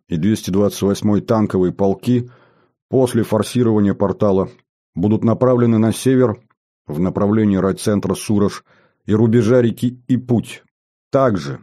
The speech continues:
еще не бывший в бою четыреста восемьдесят восьмой мотострелковый полк раньше базировавшийся в Клинцах, и отдельный противотанковый дивизион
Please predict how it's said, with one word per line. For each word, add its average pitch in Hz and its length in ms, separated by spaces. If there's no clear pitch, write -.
еще 101 380
не 127 160
бывший 117 440
в 71 100
бою 113 460
четыреста - 480
восемьдесят 107 460
восьмой 113 400
мотострелковый 90 720
полк 110 480
раньше 110 420
базировавшийся 90 840
в - 60
Клинцах, 123 520
и 107 80
отдельный 113 520
противотанковый 107 800
дивизион 98 720